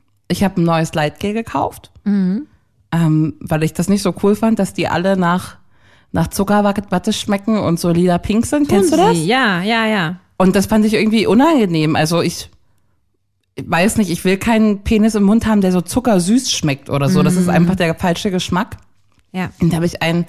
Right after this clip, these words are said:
Speaker 1: veganes Bio-Gleitgel gekauft.
Speaker 2: Mhm.
Speaker 1: Und <laughs> es war, also,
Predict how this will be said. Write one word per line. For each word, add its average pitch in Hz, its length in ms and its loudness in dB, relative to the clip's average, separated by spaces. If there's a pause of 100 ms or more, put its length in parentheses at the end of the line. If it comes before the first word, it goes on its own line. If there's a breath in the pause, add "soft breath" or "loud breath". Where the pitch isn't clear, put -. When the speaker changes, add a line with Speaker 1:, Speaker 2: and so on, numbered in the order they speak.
(440 loud breath)
Speaker 1:
veganes 165 600 0
Bio-Gleitgel 208 920 0
gekauft. 247 640 -4 (140)
Speaker 2:
Mhm. 208 420 0 (180)
Speaker 1:
Und 185 220 2
<laughs> 190 300 2
es 190 260 2
war, 156 80 -4 (320 loud breath)
also, 156 300 0